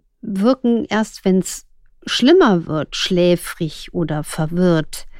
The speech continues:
Aber es gibt auch so kleine Anzeichen, zum Beispiel auf einmal sinkt die Temperatur, man fröstelt. Allein hatten wir vor zwei Wochen im Familienfall bei einem älteren Menschen,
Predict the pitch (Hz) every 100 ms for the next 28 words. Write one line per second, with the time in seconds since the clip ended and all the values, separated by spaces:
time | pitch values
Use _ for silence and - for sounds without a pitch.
0 | - - - - - 185 196 208 208 214
1 | - - - 220 202 - - - 208 254
2 | 311 247 165 156 160 - 175 165 - 196
3 | 208 196 196 - 208 208 208 - - -
4 | - - - - 214 208 - 196 226 226
5 | 220 - 220 214 202 190 - 277 277 175
6 | 107 190 185 190 - 233 294 - - 214
7 | 214 226 226 233 233 220 220 - - 220
8 | 254 247 254 240 233 233 226 294 381 294
9 | - 190 185 185 185 196 185 185 185 180
10 | 185 190 185 180 170 190 - 240